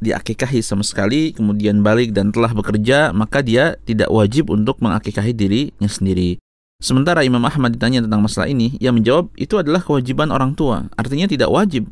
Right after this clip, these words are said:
mengakikahi dirinya sendiri. Karena yang lebih, eh, sesuai sunnah adalah dibebankan kepada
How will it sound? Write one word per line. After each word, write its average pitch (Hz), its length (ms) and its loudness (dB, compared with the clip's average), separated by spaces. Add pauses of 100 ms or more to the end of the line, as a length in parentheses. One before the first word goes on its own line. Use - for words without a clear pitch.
(200)
mengakikahi 113 800 -2 (160)
dirinya 107 300 2
sendiri. 98 340 -4 (420)
Karena 135 240 0 (380)
yang 117 240 2
lebih, 160 260 0 (320)
eh, 113 140 0
sesuai 135 320 0
sunnah 135 420 0
adalah 110 400 0 (800)
dibebankan 123 720 2
kepada 139 340 0